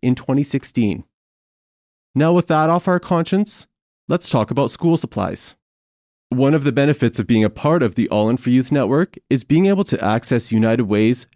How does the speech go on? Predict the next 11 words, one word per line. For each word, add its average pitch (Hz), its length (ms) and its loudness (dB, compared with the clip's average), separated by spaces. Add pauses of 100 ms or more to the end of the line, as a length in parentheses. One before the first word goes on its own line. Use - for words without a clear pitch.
Tools 170 400 2
for 160 140 -4
School 135 480 0
program. 92 640 -2 (720)
This 175 200 2
program 165 480 0
collects 120 540 -2
school 165 340 0
supplies 139 520 -2
from 120 160 2
donors 127 560 2